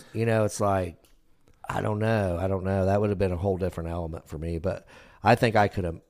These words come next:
as far as the aloneness, I think I could deal with that. Especially because in my mind,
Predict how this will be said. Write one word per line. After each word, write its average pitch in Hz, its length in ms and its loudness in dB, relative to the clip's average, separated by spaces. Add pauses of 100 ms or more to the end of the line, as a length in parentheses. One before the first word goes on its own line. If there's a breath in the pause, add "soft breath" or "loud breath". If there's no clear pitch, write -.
(120)
as 98 160 -4
far 202 340 -4
as 135 120 -4
the 101 180 -2
aloneness, 95 1080 -6 (420)
I - 100 -18
think 123 220 -8
I 101 100 2
could 82 180 -10
deal 87 220 -6
with - 160 -16
that. - 300 -18 (680 soft breath)
Especially 135 460 -2
because 104 380 -4
in 90 120 -4
my 104 240 2
mind, 85 640 -2